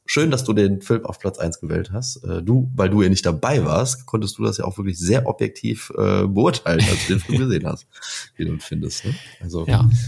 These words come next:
Speaker 1: das muss man ja dazu
Speaker 2: Ja,
Speaker 1: sagen.
Speaker 2: mir gefällt halt an diesem Film ganz besonders, auch schon beim Eifel-Krimi,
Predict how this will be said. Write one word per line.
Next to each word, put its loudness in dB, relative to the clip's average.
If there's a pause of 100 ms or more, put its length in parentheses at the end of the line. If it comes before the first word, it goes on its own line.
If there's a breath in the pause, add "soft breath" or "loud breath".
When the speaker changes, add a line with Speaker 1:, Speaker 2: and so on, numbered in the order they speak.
(180)
Speaker 1:
das -20
muss -10
man -2
ja 2
dazu 2
Speaker 2:
Ja, 4
Speaker 1:
sagen. 4
Speaker 2:
mir 4
gefällt 2
halt 2
an 4
diesem 6
Film 2
ganz 0
besonders, 2
auch 0
schon 4
beim 2
Eifel-Krimi, 2